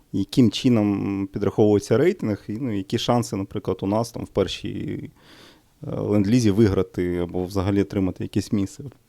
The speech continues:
Поки я розбирався, е, накидав це все в велику таблицю, зрозумів, що з цього можна зробити трошки більше, ніж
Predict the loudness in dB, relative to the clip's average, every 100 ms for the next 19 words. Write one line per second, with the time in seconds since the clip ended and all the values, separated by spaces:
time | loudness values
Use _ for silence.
0 | -4 -2 2 2 2 2 2 0 -4 -4
1 | -2 -2 -2 -4 -6 -4 -4 -2 0 0
2 | -2 _ _ -20 -20 -20 _ _ -6 0
3 | 2 2 4 4 4 0 -2 0 -2 -2
4 | -4 -2 -2 0 -2 -2 -6 -8 -2 -2
5 | 0 0 0 -2 -2 -4 -4 -4 -4 -6
6 | -4 -6 -4 -4 -2 -2 -2 -6 -10 -14
7 | -20